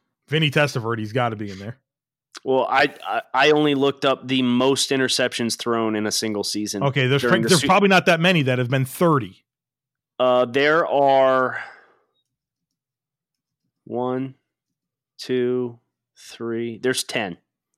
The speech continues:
Speaker 1: There's been ten thirty interception seasons in the history of football.
Speaker 2: Yes, but m-, m-, several of them come before the Super Bowl era.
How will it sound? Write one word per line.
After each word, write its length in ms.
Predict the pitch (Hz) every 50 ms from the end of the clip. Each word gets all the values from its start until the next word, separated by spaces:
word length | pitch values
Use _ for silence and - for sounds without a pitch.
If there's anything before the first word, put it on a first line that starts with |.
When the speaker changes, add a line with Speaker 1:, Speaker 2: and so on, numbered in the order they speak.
| _ _ _ _ _ _ _ _ _ _ -
Speaker 1:
There's 140 | 143 131 -
been 220 | 160 147 135 127
ten 520 | - - - 175 175 185 208 220 226 - -
thirty 500 | - - - 180 180 196 190 196 185 -
interception 580 | 185 175 175 165 - - 160 156 - - 156 139
seasons 440 | - - 156 147 135 143 143 127 127
in 60 | 123
the 80 | 120
history 400 | 110 139 147 - - 147 143 139
of 160 | 135 131 117 -
football. 400 | - 123 110 - - - - _ _ _ _ _ _ _ _ _ _ _ _ _ _ -
Speaker 2:
Yes, 460 | 123 127 123 104 87 - - - 117 110 - -
but 260 | - 131 127 - - _ _ _ -
m-, 320 | 127 123 135 139 131 - - - - 131
m-, 320 | 139 139 139 135 131 123
several 460 | - - - 151 156 147 156 147 143
of 120 | 139 131 -
them 180 | 135 127 123
come 240 | 117 - 139 131 123
before 320 | 117 110 - - 131 127 113
the 60 | 110
Super 280 | - - 120 104 107
Bowl 240 | 92 90 90 85 80
era. 200 | 69 50 50 -